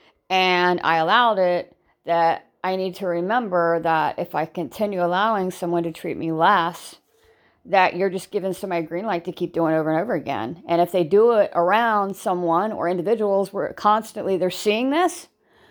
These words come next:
um, other people see it, then you give, you're giving that person not just the opportunity to disrespect you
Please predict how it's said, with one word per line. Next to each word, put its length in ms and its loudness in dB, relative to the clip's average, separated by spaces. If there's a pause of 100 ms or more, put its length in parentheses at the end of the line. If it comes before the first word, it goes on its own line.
(320)
um, 380 4
other 180 2
people 300 -6
see 280 -6
it, 200 -4
then 180 0
you 280 4
give, 540 2 (140)
you're 160 -2
giving 320 -2
that 220 2
person 420 -4
not 220 -2
just 260 -4
the 60 -8
opportunity 480 -2
to 80 -2
disrespect 480 -12
you 340 0